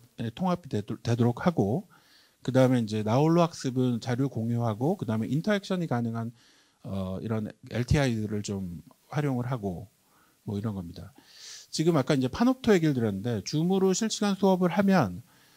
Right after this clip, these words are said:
어, 파놉토로 저장이 돼서 아카이빙이 되고,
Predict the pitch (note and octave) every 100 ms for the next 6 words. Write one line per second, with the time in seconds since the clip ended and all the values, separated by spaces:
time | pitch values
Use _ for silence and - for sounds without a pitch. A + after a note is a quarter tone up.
0 | _ _ _ - G3+ G3+ F#3 - A3 A3+
1 | - G3 F3+ A#2+ A#2+ B2+ A#2+ A2 C#3 G2
2 | G#2+ - D#3+ C#3+ C#3 C3 A2 F2 G2+